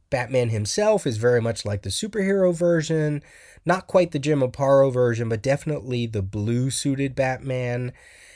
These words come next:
And Waid talked about how he wanted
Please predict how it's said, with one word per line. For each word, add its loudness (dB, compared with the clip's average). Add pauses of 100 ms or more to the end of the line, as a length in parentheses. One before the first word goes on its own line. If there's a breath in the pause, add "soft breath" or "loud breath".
(260 loud breath)
And 0 (520 soft breath)
Waid 2
talked 0
about -2
how -2
he -2
wanted 0